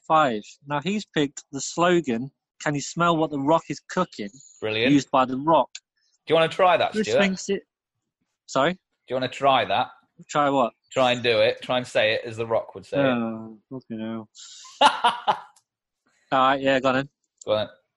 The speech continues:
Speaker 1: "Hi, I'm The Rock. Can you smell what I'm cooking?"
Speaker 2: "Can you smell that I've got a lovely loaf of bread in the oven?" Eyebrow.
Speaker 1: Well, Chris thinks it may have been, uh, it may have smelled or tasted like Mary Berry's cakes. I thought it said
Speaker 2: Yeah,
Speaker 1: something
Speaker 2: I
Speaker 1: else
Speaker 2: probably
Speaker 1: then.
Speaker 2: would be.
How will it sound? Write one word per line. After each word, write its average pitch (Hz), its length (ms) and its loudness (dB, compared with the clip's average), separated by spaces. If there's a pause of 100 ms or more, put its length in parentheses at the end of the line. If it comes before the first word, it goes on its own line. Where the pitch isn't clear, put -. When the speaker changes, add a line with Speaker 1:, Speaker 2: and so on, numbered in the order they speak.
Speaker 1:
"Hi, 147 280 4
I'm 156 200 0
The 160 100 0
Rock. 147 320 2 (420)
Can 151 120 -2
you 240 160 4
smell 190 520 0
what 139 180 0
I'm 180 320 2
cooking?" 190 480 -2 (600)
Speaker 2:
"Can 330 140 -4
you 381 120 0
smell 127 600 2
that 165 100 2
I've 165 200 4
got 165 100 4
a 147 60 2
lovely 226 520 -4
loaf 190 400 2
of 175 160 -8
bread 135 300 2
in 123 120 -4
the 131 140 0
oven?" 104 340 0 (320)
Eyebrow. 101 320 0
Speaker 1:
Well, 127 140 4
Chris 175 160 4
thinks 196 220 -2
it 180 100 -6
may 180 160 2
have 175 160 -2
been, 180 160 -2
uh, 170 260 2 (140)
it 170 160 -12 (100)
may 180 200 -4
have 165 100 -6
smelled 170 340 -2
or 165 160 -2
tasted 165 380 -6
like 156 200 0
Mary 160 280 0
Berry's 156 500 -2 (640)
cakes. - 640 -4
I - 400 -20
thought 135 120 -2
it 120 60 -2
said 135 120 -2
Speaker 2:
Yeah, - 60 -4
Speaker 1:
something 135 180 -4
Speaker 2:
I 143 40 0
Speaker 1:
else 135 180 0
Speaker 2:
probably - 60 -10
Speaker 1:
then. 117 80 -10
Speaker 2:
would 165 160 -10
be. 95 260 -8